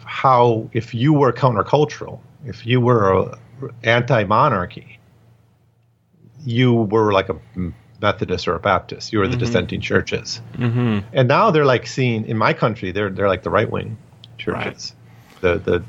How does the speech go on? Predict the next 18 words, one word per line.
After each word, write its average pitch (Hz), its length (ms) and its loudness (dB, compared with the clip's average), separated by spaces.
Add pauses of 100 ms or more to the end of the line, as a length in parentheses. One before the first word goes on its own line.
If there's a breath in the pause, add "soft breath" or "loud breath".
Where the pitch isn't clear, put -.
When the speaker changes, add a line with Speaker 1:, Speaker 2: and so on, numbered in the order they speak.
Speaker 1:
they, 95 260 2
they 98 160 0 (200)
back 92 360 0
the 90 140 -4
establishment. - 680 -2 (760 soft breath)
So 95 180 -2
there's 113 320 2
a 113 60 6
history 139 300 2
about 95 200 4
how 95 80 4
that - 140 -8
happened 123 460 -2
we 98 80 -8
could - 140 -10
get 87 140 0
into, 95 340 -2
but - 220 -4